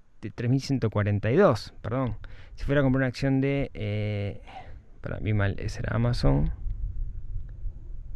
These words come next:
La de Apple sale ciento sesenta y seis, si estoy viendo bien. ¿no?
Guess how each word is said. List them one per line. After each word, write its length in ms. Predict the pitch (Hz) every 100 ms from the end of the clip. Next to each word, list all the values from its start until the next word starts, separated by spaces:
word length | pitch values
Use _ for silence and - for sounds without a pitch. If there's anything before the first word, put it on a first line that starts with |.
| -
La 200 | 120 107
de 180 | 107 107
Apple 500 | - 151 156 151 156
sale 600 | 135 - 127 131 135 131 - - - - - - - -
ciento 420 | - 120 113 117
sesenta 400 | 104 107 107 104
y 40 |
seis, 460 | - 160 139 104 - - - - -
si 100 | -
estoy 160 | -
viendo 220 | 101 95
bien. 280 | 147 196 113 - - - - -
¿no? 140 | -